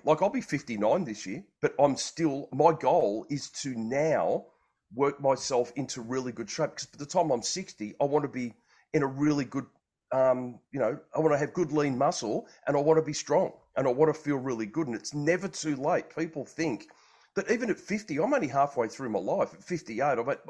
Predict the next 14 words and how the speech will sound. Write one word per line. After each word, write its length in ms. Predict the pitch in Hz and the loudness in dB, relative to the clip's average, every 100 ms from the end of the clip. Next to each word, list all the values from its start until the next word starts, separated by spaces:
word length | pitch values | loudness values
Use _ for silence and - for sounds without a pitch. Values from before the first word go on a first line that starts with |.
| - | 2
I'm 120 | 175 | 2
halfway. 420 | 135 110 - 131 | 4 2 2 2
I'm 100 | 104 | 2
gonna 140 | 165 127 | 0 -2
live 220 | 123 113 | -4 -4
until 360 | 110 - 117 117 | -6 -4 0 2
I'm 120 | 104 | 4
over 300 | 117 98 95 | 2 2 0
a 40 | |
hundred. 400 | 101 147 78 - | 0 0 -4 -8
So 280 | - 107 104 - - - - - _ - | 0 0 0 -4 -20 -20 -20 -20 _ 4
I, 160 | 139 139 | 4 6
I've 280 | 147 165 135 | 8 6 6
literally 720 | 123 156 - 170 117 120 151 | 0 -2 0 -2 0 -2 -6